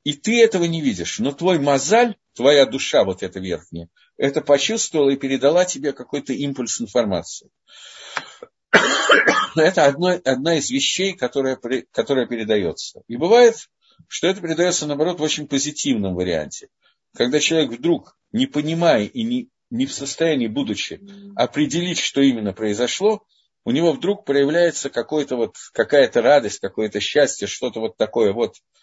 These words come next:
тоже непонятное, которое происходит из того, что мозаль человека,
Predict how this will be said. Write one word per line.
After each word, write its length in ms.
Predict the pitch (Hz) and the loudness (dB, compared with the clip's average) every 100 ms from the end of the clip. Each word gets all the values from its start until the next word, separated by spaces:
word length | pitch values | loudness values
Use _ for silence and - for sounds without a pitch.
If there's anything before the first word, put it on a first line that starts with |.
| _ _ | _ _
тоже 260 | - 123 104 | -2 -2 -2
непонятное, 760 | 104 104 120 113 92 - 85 85 _ _ _ _ _ _ | -2 2 2 2 -2 -8 -16 -18 _ _ _ _ _ _
которое 340 | 123 147 143 | 0 4 2
происходит 580 | 143 147 - 202 185 139 | 2 -2 2 2 0 -4
из 140 | 110 | -6
того, 220 | - 147 | -4 -2
что 240 | 151 - 110 | -4 -6 -6
мозаль 460 | 113 120 - 214 | -2 -2 0 0
человека, 680 | 214 - 107 90 82 - 73 | -2 -4 -2 -2 -4 -8 -14